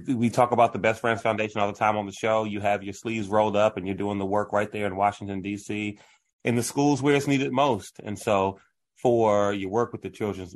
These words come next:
uh, with the, uh, with the Book of Virtues and your Best Friends work, and also making sure we're,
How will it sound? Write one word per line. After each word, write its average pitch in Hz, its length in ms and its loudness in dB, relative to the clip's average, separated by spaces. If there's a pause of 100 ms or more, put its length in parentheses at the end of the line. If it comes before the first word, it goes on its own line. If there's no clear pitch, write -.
uh, 113 200 2
with 110 140 0
the, 98 220 -2
uh, 87 100 -2
with 101 200 -6
the 101 60 -4
Book 117 220 -4
of 107 100 -6
Virtues 113 600 0
and 87 240 -6
your 87 80 -4
Best 101 260 -4
Friends 120 300 -4
work, 113 440 -2
and 92 280 -6
also 107 520 2
making 113 260 -4
sure 113 200 -4
we're, 101 320 -2